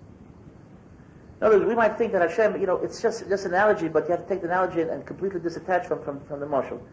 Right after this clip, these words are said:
He says, no. He says, "Gam hu yizbarach misug ha'ohavim." We love our daddy, we love our mom, we love our husband, our wife, we love Hashem. It's, it's, it's the same type of love. We have to, it wa-, it warms our heart and we feel His closeness, we feel His, how delicious He is. And we talk to Him, we love, we love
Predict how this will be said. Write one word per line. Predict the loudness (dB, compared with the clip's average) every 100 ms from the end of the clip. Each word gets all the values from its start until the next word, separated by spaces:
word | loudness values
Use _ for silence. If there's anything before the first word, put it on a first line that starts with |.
| -18
He | -4
says, | -2 0
no. | -2 -6 -16 -20 -20 -20 -20 -20 -12
He | -10
says, | -2
"Gam | -2 0
hu | 0
yizbarach | 0 -2
misug | -2 -4 -2
ha'ohavim." | -2 -4 -8 -14 -20 -20 -20 -20 -20 -20 -20 -8
We | 0
love | 4 4
our | 4 2
daddy, | 2 2
we | 0
love | -2
our | -2
mom, | -2 -4 -4
we |
love | -4 -2
our | -2
husband, | -2 -4 -6
our | -4
wife, | -2 -2
we | -4
love | -6
Hashem. | -8 -10 -18 -20 -20 -20 -20 -20 -20 -20 -20 -20 -18
It's, | -18 -14
it's, | -16 -16 -20
it's | -16
the |
same | -4 -2 0
type | -2 -2
of | -2
love. | -2 -2
We |
have | -8 -8
to, |
it | -6
wa-, | -6
it | -4
warms | -2 -2 2
our | 2 2
heart | 2 0 -2
and | -8
we | -8
feel | -6 -4
His | -4
closeness, | -4 -4 -6 -14
we |
feel | -8 -4
His, | -2 -2
how | -4
delicious | -4 -6 -8 -10
He | -10
is. | -10 -12 -20 -20 -20 -20 -20 -8
And | -2
we | -2
talk | 2 2 2
to |
Him, | -2
we | 2
love, | 2 0 -2 -6
we | -4 0
love | 2 0